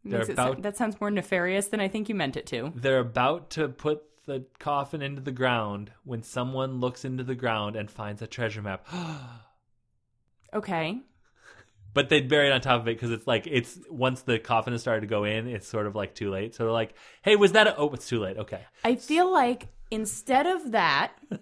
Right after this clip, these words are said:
Speaker 1: <laughs>
Speaker 2: just hear me out.
Speaker 1: We don't do that.
Speaker 2: It turns out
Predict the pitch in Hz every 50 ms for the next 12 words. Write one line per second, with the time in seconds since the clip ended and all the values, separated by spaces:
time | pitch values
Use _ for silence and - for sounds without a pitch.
0 | - 214 - _ - - _ _ - 196 202 240 277 - - - 202 214 220 254
1 | 311 294 202 160 151 160 - - - _ - 151 _ _ _ _ _ - - 220
2 | 254 247 202 - - - 190 160 139 143 139 131 185 190 190 196 190 156 123 120
3 | 107 95 - 92 92 - 240 240 - - - - - - - 269 311 359 359 359
4 | 370 330 330 349 220 165 165 196 - - - -